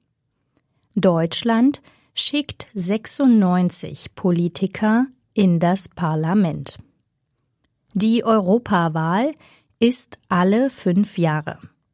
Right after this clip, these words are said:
Alle Länder der E U machen mit. Dreihundertsechzig Millionen Menschen können zur Wahl gehen. Seit diesem Jahr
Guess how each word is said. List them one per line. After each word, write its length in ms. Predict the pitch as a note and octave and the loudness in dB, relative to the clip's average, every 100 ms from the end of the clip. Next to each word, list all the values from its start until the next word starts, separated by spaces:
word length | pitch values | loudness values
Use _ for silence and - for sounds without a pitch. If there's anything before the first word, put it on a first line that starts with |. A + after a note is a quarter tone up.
| _ _ _ _ _ _ _ | _ _ _ _ _ _ _
Alle 400 | G3 G3+ C4 D4+ | 0 2 2 2
Länder 600 | C#4 F#3+ F3+ A#3 C4 C#4 C4 | 2 2 2 0 0 -2 -2
der 340 | F#3+ F#3 F#3 | 0 0 0
E 200 | F3 E3 | -4 -4
U 340 | F3 G3 A#3+ C#4 | -2 -2 -2 -4
machen 500 | F#3+ F3 E3 A3 G#3 | -2 -2 -2 0 2
mit. 340 | E3+ - - - _ _ _ _ _ _ _ _ _ _ | 2 -2 -12 -18 _ _ _ _ _ _ _ _ _ _
Dreihundertsechzig 1600 | F3+ E3 G#3 A#3+ C#4 C4 C#4 C4 G#3+ F3 G3 - - - B3+ - | -2 0 2 2 4 4 4 0 -2 -2 -2 -4 -8 -6 -6 0
Millionen 800 | G#3+ F3+ D#3+ F3 F3+ A3 A#3+ G3+ | 2 2 2 0 2 2 4 2
Menschen 680 | E3 E3 E3 - F3+ F#3 - _ _ _ | 0 -2 -2 -2 -2 -2 -6 _ _ _
können 480 | - F3+ F3 E3 E3 | 0 2 2 2 0
zur 440 | - - A3 A#3+ | -2 -2 0 0
Wahl 380 | E3+ D#3 C#3+ D3+ | 0 -2 -2 -6
gehen. 540 | D#3 E3 D3 D#2 - - _ _ _ _ _ _ _ _ _ _ _ _ A#3 | -8 -8 -8 -10 -14 -20 _ _ _ _ _ _ _ _ _ _ _ _ -6
Seit 400 | G#3 G#3 G3+ - | -2 -2 -2 2
diesem 380 | C4 C#4+ G3 E3+ | 2 2 0 2
Jahr 480 | D#3 D#3 F3+ C4+ | 0 0 0 0